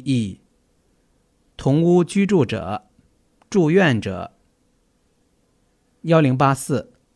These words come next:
，innovation，I N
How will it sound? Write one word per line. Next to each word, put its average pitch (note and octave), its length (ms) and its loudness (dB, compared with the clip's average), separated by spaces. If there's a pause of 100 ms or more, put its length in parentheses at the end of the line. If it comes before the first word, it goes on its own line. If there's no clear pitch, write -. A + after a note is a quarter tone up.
(720)
，innovation，I D#3+ 2250 0
N D#3+ 260 2